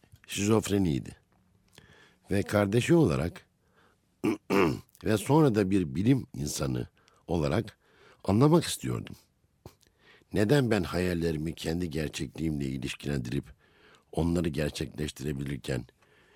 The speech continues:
kardeşimin beyninde ve şizofrenisinde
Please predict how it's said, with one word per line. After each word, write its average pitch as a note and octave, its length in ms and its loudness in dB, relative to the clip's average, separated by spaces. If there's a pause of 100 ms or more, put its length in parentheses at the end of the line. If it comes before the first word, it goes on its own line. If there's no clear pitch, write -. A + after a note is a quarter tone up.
(420)
kardeşimin G#2+ 760 0
beyninde F#2 680 0 (140)
ve E2 240 -4
şizofrenisinde D#2 1080 -4